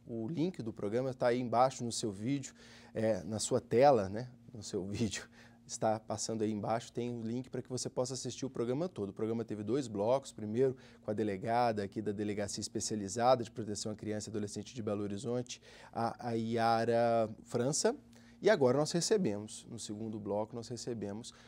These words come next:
o promotor do Ministério Público de Minas Gerais, Cazé Fortes. E eu prometi pro nosso telespectador, Cazé, aquela, aquela palavra dire-, direta pros pais, uma advertência, pra que nós todos possamos participar da campanha de uma forma efetiva e protegendo os nossos filhos e protegendo,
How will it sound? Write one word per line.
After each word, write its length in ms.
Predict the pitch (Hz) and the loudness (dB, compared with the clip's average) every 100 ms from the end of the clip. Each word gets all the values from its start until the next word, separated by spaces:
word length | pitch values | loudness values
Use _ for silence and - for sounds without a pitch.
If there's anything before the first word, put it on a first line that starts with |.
| - | -20
o 60 | - | -6
promotor 420 | 123 123 113 123 | -2 0 0 0
do 60 | |
Ministério 360 | 120 113 - 107 | 0 -2 -2 -2
Público 340 | - 110 - | -4 -8 -6
de 80 | 104 | -6
Minas 220 | 104 104 | -4 -2
Gerais, 540 | 107 110 107 120 123 - - - | 0 2 2 2 0 -6 -12 -4
Cazé 320 | 117 101 113 | -2 0 -2
Fortes. 640 | - 98 95 - - - | 0 0 0 -4 -4 0
E 100 | 170 | 6
eu 80 | 180 | 8
prometi 460 | 180 220 202 - 156 | 10 8 6 4 0
pro 100 | 123 | 0
nosso 200 | 107 - | -4 -4
telespectador, 680 | 104 - 104 101 104 147 | -6 -8 -8 -6 -4 -2
Cazé, 300 | 117 107 98 - - - - | -2 -2 -4 -8 -18 -20 -12
aquela, 420 | - 131 180 180 - - - | -6 2 6 6 2 -10 -8
aquela 360 | 160 - 185 180 | -8 -2 -2 0
palavra 360 | 156 170 170 | 4 6 6
dire-, 340 | 160 165 123 117 - | 6 6 6 4 -2
direta 560 | 135 139 127 98 - - - - | 4 8 8 8 -2 -10 -14 -6
pros 240 | 147 - | -2 0
pais, 380 | - 139 127 110 | 8 8 8 4
uma 140 | 120 | 0
advertência, 1040 | 127 131 135 - - 135 131 110 - - 104 - - - | -2 0 -2 -4 -4 0 0 -2 -4 -8 -8 -10 -12 -2
pra 140 | 175 | -2
que 100 | - | 2
nós 320 | 156 156 - | 4 4 2
todos 400 | - 190 190 - | 8 12 12 8
possamos 420 | - 135 - 139 | 2 2 4 2
participar 460 | - 127 - - 127 | 2 -2 0 6 6
da 120 | 127 | 6
campanha 360 | 117 113 131 127 | 0 -4 -2 -2
de 60 | |
uma 120 | 127 117 | -2 -2
forma 240 | 131 123 | -2 -2
efetiva 840 | 117 113 107 - 156 160 123 120 | -4 -4 -4 -2 0 2 2 2
e 20 | 127 | 0
protegendo 600 | - 208 190 131 165 143 | 6 8 10 8 8 6
os 60 | |
nossos 280 | 131 120 120 | 2 0 -2
filhos 240 | - 160 143 | -2 0 0
e 40 | |
protegendo, 580 | 147 147 131 117 135 | -2 0 2 2 0